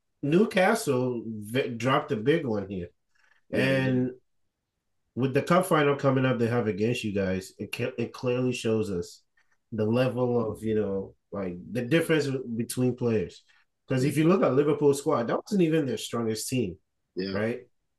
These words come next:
Speaker 1: And this is, this has been Newcastle's pretty much strongest, one of their strongest teams.
Speaker 2: I mean, their front three was, uh, Isak, Almiron, and Saint Maximin. I looked at
Speaker 1: Yeah.
Speaker 2: that and I was like,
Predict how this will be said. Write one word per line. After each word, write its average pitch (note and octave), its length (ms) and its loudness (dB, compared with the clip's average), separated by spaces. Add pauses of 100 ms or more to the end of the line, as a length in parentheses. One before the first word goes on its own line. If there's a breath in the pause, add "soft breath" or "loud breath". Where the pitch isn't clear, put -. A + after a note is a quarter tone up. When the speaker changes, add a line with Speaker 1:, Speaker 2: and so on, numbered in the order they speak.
(140)
Speaker 1:
And B2 640 -2
this E3+ 160 -2
is, C#3 200 -2
this E3+ 180 2
has D#3 220 2
been D3 280 2
Newcastle's C#3 840 0
pretty C#3 220 -2
much B2 240 -2
strongest, A#2+ 440 -2
one B2+ 200 0
of A#2+ 100 -4
their A2+ 80 -2
strongest A#2 460 -4
teams. C#3 340 -4 (320)
Speaker 2:
I B2 40 0
mean, C3 120 6
their C3 140 4
front C3+ 300 -2
three C#3+ 200 4
was, A#2+ 560 2
uh, A2 240 0 (100)
Isak, B2+ 460 0
Almiron, A#2+ 640 0
and A2+ 460 0
Saint A2 260 -2
Maximin. A2 500 -2
I G2+ 100 -4
looked D3 200 2
at B2+ 80 2
Speaker 1:
Yeah. C3 60 2
Speaker 2:
that C3+ 140 4
and C3 80 -4 (120)
I - 20 -2
was A2 140 -2
like, F#2+ 240 -4